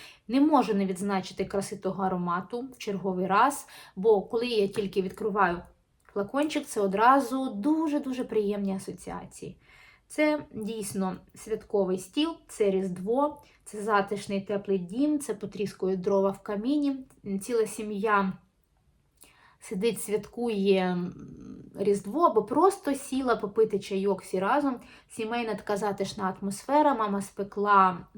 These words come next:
шарлотку з корицею і з яблуками, і пахне просто от тою шарлоткою, пісочним тістом, спеченими з яблуками, з корицею.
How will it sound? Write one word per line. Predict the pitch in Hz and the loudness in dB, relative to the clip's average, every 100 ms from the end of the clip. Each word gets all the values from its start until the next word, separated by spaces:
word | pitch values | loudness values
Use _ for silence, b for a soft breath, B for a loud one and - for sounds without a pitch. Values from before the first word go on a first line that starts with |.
| 196 | -10
шарлотку | - 196 185 185 220 - - 294 302 | -8 -8 -4 -2 -2 -4 -2 0 0
з | - | -2
корицею | 240 247 262 - 247 233 | -4 -2 -2 -4 -8 -6
і | 247 | -6
з | 214 | -6
яблуками, | 226 240 208 220 226 214 | 0 2 2 -4 -6 -8
і | 190 | -4
пахне | - 277 277 233 | 4 4 4 -8
просто | 208 214 240 220 190 | -4 -4 -4 -6 -6
от | 185 | -4
тою | - 233 214 202 B B B B | 2 4 4 2 B B B B
шарлоткою, | - 196 202 240 - 202 | -8 -2 2 2 2 -4
пісочним | 202 214 - 254 269 220 196 | -4 -4 -2 -2 -2 -4 -4
тістом, | - 277 277 214 | -2 -4 -2 -6
спеченими | 202 - 226 233 - 196 190 196 | -8 -2 0 0 0 -4 -2 -4
з | 196 | -2
яблуками, | 208 254 277 277 233 202 | -2 0 -2 0 -2 -2
з | - | -4
корицею. | 220 214 208 202 - 180 | -2 2 2 0 -8 -10